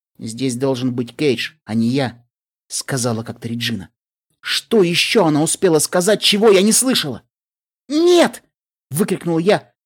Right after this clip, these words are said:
подпрыгнув в воздух и схватив нас троих своим телекинезом. Вельвет Ремеди отреагировал так же быстро, создав щит над землёй. Лианы корчились в ловушке под щитом. Это не должно повториться снова. Я не собиралась потерять Реджи так же, как её брата.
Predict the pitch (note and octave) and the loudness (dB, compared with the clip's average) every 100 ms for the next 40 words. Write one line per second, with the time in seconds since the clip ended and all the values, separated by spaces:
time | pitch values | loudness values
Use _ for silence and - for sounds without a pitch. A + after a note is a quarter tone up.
0 | - E3 - G3+ E3 F3 - G#3 D#3 C3 | -2 -2 0 -2 -2 -4 -2 0 0 -4
1 | - - - E3 - F3+ F3 - F3+ F3 | -6 -4 -2 -2 -2 -4 -4 -2 0 0
2 | - F3 F#3 F3+ G#3 E3 A2 - _ _ | 0 -2 0 -2 0 0 -2 -8 _ _
3 | _ _ _ _ - C3 C#3+ D3 D3 E3 | _ _ _ _ -10 -6 -4 -2 -2 -2
4 | A#2+ B2+ B2+ D3 C#3+ C#3 D3+ B2 C3 C3+ | -2 -4 -4 -2 -2 -2 -2 -2 -4 -2
5 | F3 - - A#2+ B2+ C#3+ - E3 C#3+ B2 | -4 -6 -8 -6 -4 -2 -4 -4 -2 0
6 | D#3+ D#3+ G2+ _ _ _ - G#2 D3 D#3 | 0 0 -2 _ _ _ -12 -4 -2 0
7 | D#3 - F#3 D#3 C3 A#2 - C3+ C#3 D#3+ | -2 -2 -2 -2 -4 -6 -4 -4 -4 -6
8 | - - C3 - C#3+ A#2+ - _ _ _ | -8 -8 -4 -4 -2 -4 -6 _ _ _
9 | _ _ _ _ C#3 A#2+ A#2 A#2+ B2 C#3+ | _ _ _ _ -10 -8 -8 -6 -4 -4
10 | A#2+ C#3+ A2 - C#3 C3 - G3 E3 A#2 | -4 -4 -6 -8 -6 -4 -2 0 0 -2
11 | _ _ _ _ _ A#2+ A#2+ G2+ - A2+ | _ _ _ _ _ -12 -10 -8 -8 -6
12 | B2+ A#2+ A2+ - B2 C3+ C3+ D#3 C3+ C3+ | -4 -4 -4 -6 -4 -4 -2 -2 -2 -2
13 | D3 C3 D3+ D3 D#3 E3+ G3 D#3+ A2+ | -2 -2 -4 -2 0 2 2 0 -2